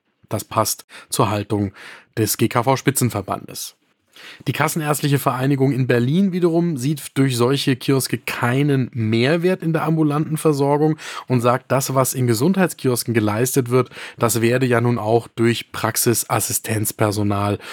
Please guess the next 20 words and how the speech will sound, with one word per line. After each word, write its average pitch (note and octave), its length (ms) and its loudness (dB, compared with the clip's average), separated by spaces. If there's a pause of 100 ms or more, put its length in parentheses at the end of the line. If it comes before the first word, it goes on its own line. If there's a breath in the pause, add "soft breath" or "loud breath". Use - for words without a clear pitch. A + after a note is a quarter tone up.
(220 loud breath)
und B2+ 260 0
ambulante A#2 460 2
Pflegedienste C#3 720 -2
abgedeckt. - 600 -10 (420 loud breath)
Da A2 100 -14
kann A#2+ 180 0
man A#2+ 140 0
durchaus A#2 320 2
einwenden, C#3 760 0
dass - 280 -2
die B2+ 140 -4
ja B2 160 2
chronisch B2+ 480 0
überlastet A#2+ 580 0
sind, A#2 280 0
und A#2 100 -4
zwar - 180 0
sowohl A2 320 2
die C3 120 0
Praxen - 480 -6